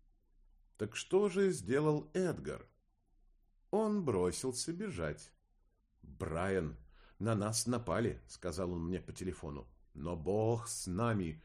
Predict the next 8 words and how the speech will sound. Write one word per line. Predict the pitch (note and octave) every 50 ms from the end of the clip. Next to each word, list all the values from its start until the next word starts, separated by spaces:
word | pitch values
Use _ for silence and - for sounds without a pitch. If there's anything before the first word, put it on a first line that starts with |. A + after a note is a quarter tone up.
| - - - -
и | - A2+ A2+
поможет | - G2+ F#2+ F2+ A2+ B2 G#2+ A#2+ A2+ A2+ -
пройти | - G#2 G2 F#2+ - G#2+ G#2
через | - - F2 E2+ D#2 C2+
это. | D2+ B1+ - - - - - _ - - -
Я | - - - D2 E2 D#2+ -
собираюсь | - - C2 A1+ C#2+ C#2 C2+ B1+ A#1 - - - -
уехать | E2+ D2 E2 G#2 A2+ - C3 A#2+ - -